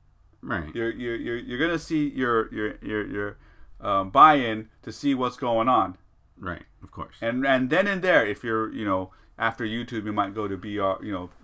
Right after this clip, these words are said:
Speaker 2: um,
Speaker 1: Yeah,
Speaker 2: Bleach
Speaker 1: yeah, yeah.
Speaker 2: Live, B R, or, uh, your pay-per-view,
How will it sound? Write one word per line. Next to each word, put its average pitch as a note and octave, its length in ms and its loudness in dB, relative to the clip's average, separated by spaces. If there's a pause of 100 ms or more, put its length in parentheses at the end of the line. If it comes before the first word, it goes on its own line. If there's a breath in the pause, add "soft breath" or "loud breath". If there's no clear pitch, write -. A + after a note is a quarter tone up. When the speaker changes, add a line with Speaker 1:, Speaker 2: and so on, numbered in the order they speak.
Speaker 2:
um, F2+ 380 -8
Speaker 1:
Yeah, G#2+ 80 -20 (160)
Speaker 2:
Bleach G#2 200 -2
Speaker 1:
yeah, F#2 60 -4
yeah. F2+ 40 -2
Speaker 2:
Live, G2+ 420 2 (380 soft breath)
B A2+ 180 -4
R, A2 440 4 (260 soft breath)
or, G2+ 340 2
uh, F#2+ 140 2 (180)
your G#2 200 -4
pay-per-view, G#2 600 -6